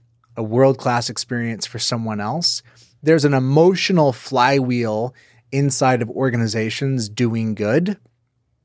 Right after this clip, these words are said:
It feels good. You, you do that act, you go that extra mile for someone else. You see it makes an impact.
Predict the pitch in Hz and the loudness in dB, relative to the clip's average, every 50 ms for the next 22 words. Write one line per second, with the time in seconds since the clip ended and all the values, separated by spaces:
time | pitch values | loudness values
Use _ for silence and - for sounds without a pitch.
0 | _ _ _ _ _ _ _ _ - 110 107 - 120 113 117 117 113 110 135 127 | _ _ _ _ _ _ _ _ -14 -14 -10 -4 -2 0 0 0 0 0 2 4
1 | 127 139 151 165 - _ _ _ _ _ _ _ _ _ _ _ _ _ - 123 | 4 2 2 -2 -8 _ _ _ _ _ _ _ _ _ _ _ _ _ -8 -6
2 | 120 117 113 117 110 110 143 151 139 143 135 - - - 127 139 139 147 147 - | -4 -4 -4 -4 0 2 4 4 4 4 2 0 -2 -2 0 2 2 2 0 -2
3 | _ - - - - 139 127 135 131 123 135 - - 135 - - - - 143 123 | _ -8 -6 -4 -4 0 2 2 2 2 0 -2 -4 -6 -6 -6 -4 -2 -2 0
4 | 120 120 120 120 123 - - 127 117 - 127 120 120 120 117 117 123 131 - - | 2 0 0 0 -2 -4 -6 -6 -6 -6 -4 -4 -4 -4 -4 -4 -2 0 0 0
5 | - - - _ _ _ _ _ _ - 117 - - 131 127 113 120 120 117 - | 0 -2 -6 _ _ _ _ _ _ -8 -4 -2 0 0 0 0 0 -2 -2 -2
6 | - 113 113 113 117 110 117 113 117 117 117 - - - | -2 -2 -2 -2 -2 0 2 2 2 2 0 -2 -10 -20